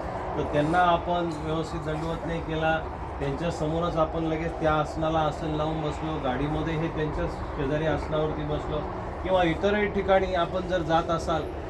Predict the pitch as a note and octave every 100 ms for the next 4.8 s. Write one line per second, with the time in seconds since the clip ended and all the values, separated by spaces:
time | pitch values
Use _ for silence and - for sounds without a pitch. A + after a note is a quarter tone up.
0 | - D#3+ D#3 D#3+ F3 F3+ F3+ F3 E3+ E3+
1 | F3 E3+ - - C#3+ C#3 F3+ D3+ E3+ F#3
2 | D3 D3+ - E3 E3+ D#3+ E3 D#3+ D#3 E3+
3 | E3 C3+ C3+ F3 F3+ F3+ E3+ - E3 -
4 | E3+ D#3+ D3+ D3+ C3+ C3 C#3+